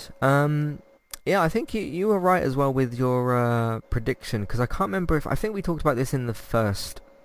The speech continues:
episode, episode of, of the season, not the Crisis episode, 'cause we didn't do a preview podcast from what I remember. You said about, oh, you think that, you thought that Ray was gonna leave with Nora,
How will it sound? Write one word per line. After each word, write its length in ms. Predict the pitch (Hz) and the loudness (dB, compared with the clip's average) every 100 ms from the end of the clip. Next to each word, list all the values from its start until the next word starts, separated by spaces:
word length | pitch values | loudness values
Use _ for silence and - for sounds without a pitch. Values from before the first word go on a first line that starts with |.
| - - - - | -20 -20 -6 0
episode, 460 | - 104 - 98 | 6 6 6 2
episode 540 | 92 - - 92 90 - - | 2 0 0 0 0 -4 -6
of, 320 | 98 95 87 | -2 0 -2
of 140 | 92 90 | -6 -6
the 60 | |
season, 380 | 90 101 90 95 | -2 0 0 0
not 100 | 101 | -2
the 60 | - | 0
Crisis 380 | 101 95 - | 0 0 0
episode, 320 | 92 - 92 90 | -4 -2 -4 -2
'cause 140 | 95 | 0
we 100 | 104 | 2
didn't 240 | 107 110 | 2 2
do 140 | 90 98 | 2 4
a 60 | |
preview 340 | 90 101 87 87 | 4 4 2 2
podcast 420 | 95 92 90 90 | 0 0 -2 -2
from 120 | 95 | -2
what 80 | 92 | 0
I 80 | 87 | 2
remember. 400 | 92 90 90 87 - - - | 2 2 0 0 -4 -12 0
You 100 | 131 | 2
said 220 | - 143 | 4 4
about, 280 | 131 120 113 | 6 6 6
oh, 140 | - 107 | 4 4
you 140 | 101 | 2
think 280 | 98 110 - | 2 -2 0
that, 180 | 101 98 | 0 0
you 120 | - 104 | 0 0
thought 160 | 117 | 2
that 120 | 87 | 2
Ray 180 | 87 104 | 2 4
was 180 | 98 95 | 4 2
gonna 200 | 101 95 | 2 2
leave 240 | 95 95 | 4 4
with 100 | 90 | 2
Nora, 460 | 90 95 90 90 87 | 2 2 2 2 0